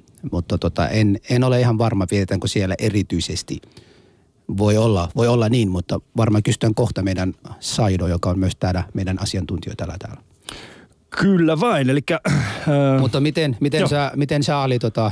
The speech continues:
Speaker 1: Iranissa itse, että miten, miten siellä?
Speaker 2: No, itse asiassa Iranissa on sellainen juttu, että Iranissa on, ö, no, periaatteessa siellä on kolme eri naistenpäivää. Elikkä siellä on, niinku, tää kansainvälinen naistenpäivä, se ei ole, se ei ole, niinku, virallisesti se naistenpäivä, mutta se virallinen naistenpäivä vietetään vasta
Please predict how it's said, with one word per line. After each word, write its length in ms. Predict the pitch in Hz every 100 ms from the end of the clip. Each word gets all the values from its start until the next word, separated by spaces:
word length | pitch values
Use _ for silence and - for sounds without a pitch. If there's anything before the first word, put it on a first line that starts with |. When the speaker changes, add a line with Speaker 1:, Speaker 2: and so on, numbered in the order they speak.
| -
Speaker 1:
Iranissa 440 | 120 107 92 -
itse, 320 | 98 101 -
että 140 | 82 98
miten, 280 | 104 95 -
miten 220 | 90 104
siellä? 320 | - 95 - - - - - -
Speaker 2:
No, 60 | 180
itse 140 | 254
asiassa 140 | 185
Iranissa 380 | 269 254 190 190
on 80 | 180
sellainen 420 | 180 220 165 165
juttu, 280 | 190 220 -
että 140 | 143 214
Iranissa 360 | 190 151 165
on, 280 | 156 156 156
ö, 240 | 151 151 127 - - - - - -
no, 60 | 147 -
periaatteessa 540 | 277 269 156 - 135
siellä 140 | 160 151
on 60 |
kolme 340 | 139 190 117 117
eri 120 | 107
naistenpäivää. 600 | 107 104 98 95 98 - -
Elikkä 200 | 117 113
siellä 160 | 127 139
on, 60 | 131
niinku, 160 | 131
tää 140 | 131 120
kansainvälinen 480 | 190 196 170 139
naistenpäivä, 560 | 131 123 123 117 117 113
se 100 | 135
ei 60 | 131
ole, 140 | 135 -
se 120 | 143
ei 60 |
ole, 40 | 135
niinku, 220 | 135 135 135 - - 131
virallisesti 580 | 165 139 117 117 -
se 100 | 117
naistenpäivä, 540 | 117 117 107 110 113 110
mutta 140 | 113
se 60 | 123
virallinen 360 | 175 175 139
naistenpäivä 520 | 139 127 123 127 117 113
vietetään 400 | 135 117 117 117
vasta 220 | 113 -